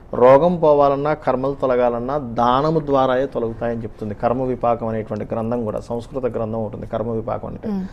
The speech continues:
Speaker 1: మన కర్మలు ఎలా తొలగుతాయి అనేటువంటిది. అందులో పర్టికులర్గా దానమే, ఈ కలియుగంలో ప్రత్యేకంగా దానము, నామ పారాయణము.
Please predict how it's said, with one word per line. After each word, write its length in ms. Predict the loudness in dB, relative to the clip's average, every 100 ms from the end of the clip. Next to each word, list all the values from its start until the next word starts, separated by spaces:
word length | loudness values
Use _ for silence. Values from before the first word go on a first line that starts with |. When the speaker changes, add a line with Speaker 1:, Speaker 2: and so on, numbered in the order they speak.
| -16 -12 0
Speaker 1:
మన 120 | 0
కర్మలు 380 | 2 2 6 6
ఎలా 140 | 6
తొలగుతాయి 460 | 4 2 2 2 0
అనేటువంటిది. 480 | -4 -6 -8 -10 -12 -18 -20 -20 -14 -4
అందులో 260 | 2 4 4
పర్టికులర్గా 440 | 0 0 -2 0
దానమే, 720 | 0 0 0 0 0 0 -2 -6 -4
ఈ 100 | -2
కలియుగంలో 500 | 2 4 4 2 0
ప్రత్యేకంగా 580 | 0 0 0 -2 0 -2
దానము, 420 | 0 0 0 -2
నామ 380 | -2 0 0 0
పారాయణము. 800 | 2 2 4 2 -2 -6 -12